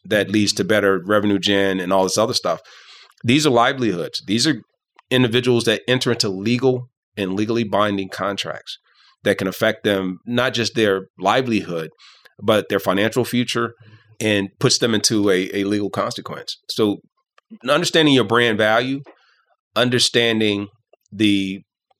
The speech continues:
guardrails and the things that you're gonna put up around there and the protection you need to put around your brand to make sure that people understand that it's not to be taken lightly. Otherwise, if you're just doing it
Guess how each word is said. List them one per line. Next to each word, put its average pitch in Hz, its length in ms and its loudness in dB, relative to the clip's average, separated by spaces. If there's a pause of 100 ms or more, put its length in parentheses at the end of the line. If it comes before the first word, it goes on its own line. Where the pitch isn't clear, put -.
(460)
guardrails 123 800 2
and 107 160 0
the 98 80 -2
things 117 240 0
that 107 120 -2
you're - 60 -4
gonna 104 140 -2
put 143 140 0
up - 100 -6
around 104 320 2
there 104 80 0
and 98 100 0
the 92 40 -6
protection 104 520 -2
you 98 80 0
need 101 140 0
to - 40 -14
put - 160 -4
around 95 320 0
your 92 120 -2
brand 90 560 -6
to 104 100 -2
make 101 220 0
sure 95 260 0
that 90 280 -2 (420)
people 131 280 0
understand 104 800 0
that 95 240 -2
it's 104 240 -2
not 101 280 -2
to 107 60 -6
be 95 120 -10
taken 92 340 -4
lightly. 90 460 -10 (720)
Otherwise, 120 400 4
if 104 100 -2
you're 127 140 2
just 110 240 0
doing 107 280 2
it 107 160 0